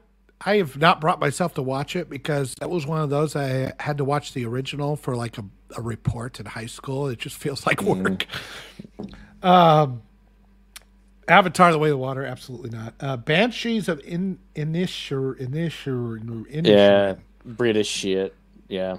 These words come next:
Speaker 2: who cares?
Speaker 1: You know, um, call me Chatmo, you know, the former nec-, network executive. He just tweeted on it. He says, "This movie sucked." <laughs>
Speaker 2: Yeah, I,
Speaker 1: <laughs>
Speaker 2: I agree with him
Speaker 1: He,
Speaker 2: on
Speaker 1: he
Speaker 2: that.
Speaker 1: did not like it. He, he basically
Speaker 2: I
Speaker 1: said it
Speaker 2: agree.
Speaker 1: was two guys that are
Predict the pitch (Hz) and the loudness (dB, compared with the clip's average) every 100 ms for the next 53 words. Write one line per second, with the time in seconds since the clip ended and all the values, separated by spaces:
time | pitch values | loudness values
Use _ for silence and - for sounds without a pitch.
0 | - 101 - 90 90 - 220 214 247 233 | -4 -6 -4 -6 -6 -2 6 8 10 8
1 | - - - _ _ _ _ - 185 180 | 6 -8 -18 _ _ _ _ 4 6 6
2 | 160 139 135 _ - 185 214 175 135 185 | 4 0 -12 _ 2 6 6 4 2 2
3 | 185 151 135 107 107 - 143 135 123 110 | 2 0 -2 -4 -10 -6 -2 -2 -2 -8
4 | - - 147 147 143 147 - 160 143 160 | -8 -2 0 0 0 -2 -4 -8 -2 -2
5 | 139 139 - 127 120 139 - 143 143 - | -2 -6 -10 -10 -6 -6 -4 -4 -4 -10
6 | - - - - _ _ - 175 226 180 | -20 -20 -20 -20 _ _ -2 4 4 4
7 | 202 - _ _ - - - 175 196 160 | 2 2 _ _ -20 -14 -2 2 4 4
8 | 135 131 131 139 135 - 143 127 - 151 | 2 2 -2 -2 -2 0 0 -2 -6 -8
9 | - 190 202 127 - 196 135 - - - | 6 6 8 2 2 2 2 -6 -18 -16
10 | - - - _ _ - 104 101 101 127 | -18 -20 -20 _ _ -4 2 4 6 6
11 | 131 - - - 113 127 143 127 127 107 | 6 4 -2 -10 -2 0 0 -4 -6 -6
12 | - 160 160 123 247 226 202 214 170 208 | -2 0 4 6 8 8 8 6 6 4
13 | 220 127 - 160 185 175 180 208 202 202 | 4 -8 -8 -4 -2 0 2 4 4 4
14 | 185 190 175 151 - - 214 214 185 180 | 0 2 0 -2 -4 0 0 2 4 4
15 | 180 175 - 151 135 127 | 4 2 0 -2 -2 -4